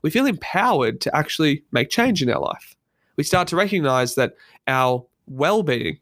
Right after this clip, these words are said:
our happiness, our thoughts, our feelings, they're our direct responsibility, not a random byproduct of what's happening around us. And that's why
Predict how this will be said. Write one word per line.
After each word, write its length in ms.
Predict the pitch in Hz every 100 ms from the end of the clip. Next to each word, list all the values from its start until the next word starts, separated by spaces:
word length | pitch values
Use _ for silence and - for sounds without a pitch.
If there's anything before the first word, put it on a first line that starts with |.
| -
our 160 | 127
happiness, 640 | - 202 185 131 113 - -
our 140 | - 123
thoughts, 420 | - 175 160 -
our 80 | -
feelings, 500 | 160 180 139 120 - _ _ _ _ _ _ _ _ -
they're 520 | 131 151 175 180 175 - _ _
our 220 | 147 180
direct 320 | 190 170 165 -
responsibility, 640 | 139 135 175 185 135 127
not 380 | 143 139 156 - - _ -
a 80 |
random 340 | 139 135 135 127
byproduct 580 | 151 196 196 123 123 -
of 100 | 127
what's 180 | 123
happening 400 | - 120 120 117 -
around 340 | 127 127 127
us. 240 | 120 - - _ _ - - - -
And 100 | 139
that's 220 | 180 196
why 300 | 208 196 151